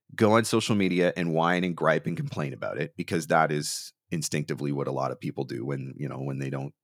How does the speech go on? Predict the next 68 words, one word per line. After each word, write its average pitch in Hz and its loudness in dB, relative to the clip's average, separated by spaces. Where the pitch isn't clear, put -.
get 78 0
their 78 0
way, 65 -2
they 65 -8
pick - -8
up 73 -4
their 71 -6
toys 67 -6
and 69 -8
they 65 -10
storm 71 -6
out 69 -4
of 69 -8
the 85 -2
sandbox. 60 -4
You've 123 4
decided 110 2
to 76 2
actually 90 2
do 82 0
something - -4
productive - -4
here. - -6
You've 90 -4
decided 98 2
to 82 -2
take 92 -2
this - -2
and 78 -4
turn 85 -4
it 76 -2
into 80 -2
a 71 -2
productive 82 -2
campaign. 67 -8
I 76 -4
love 87 2
that 110 2
you've 87 0
been 87 2
able 78 0
to 71 -8
bring 78 -2
other 82 -2
people 80 -2
on 78 0
board 73 -2
with 69 -8
it 73 -6
as 73 -6
well, 65 -6
which 87 -2
is 98 -6
one 98 0
of 92 0
the 92 -2
reasons 90 0
why 87 4
I 85 2
wanted 85 0
to 80 -4
be 80 -2
able 78 -2
to 73 -14
tell 82 -2
this - -4
story, 95 2
because 98 2